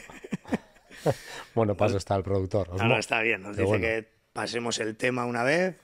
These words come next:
Speaker 1: lo escucha, dice, "Pasarlo otra vez", y luego nos va diciendo, "Pues esto así, esto asao". Hay veces que,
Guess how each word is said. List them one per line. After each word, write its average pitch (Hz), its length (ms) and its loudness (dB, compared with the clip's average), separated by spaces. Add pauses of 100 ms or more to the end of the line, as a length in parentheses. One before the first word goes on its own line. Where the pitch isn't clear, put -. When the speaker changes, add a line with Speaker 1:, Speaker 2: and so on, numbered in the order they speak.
(160)
Speaker 1:
lo - 60 -20
escucha, 165 600 0
dice, 117 180 -4
"Pasarlo 113 360 -4
otra 110 200 -4
vez", 151 340 2 (360)
y - 100 -8
luego 104 180 -2
nos 107 180 0
va 110 120 2
diciendo, 98 460 -6
"Pues - 360 -12 (280)
esto - 240 -12
así, - 260 -2
esto 120 200 -6
asao". 127 300 -2 (300)
Hay 110 180 0
veces 120 320 0
que, 113 520 -4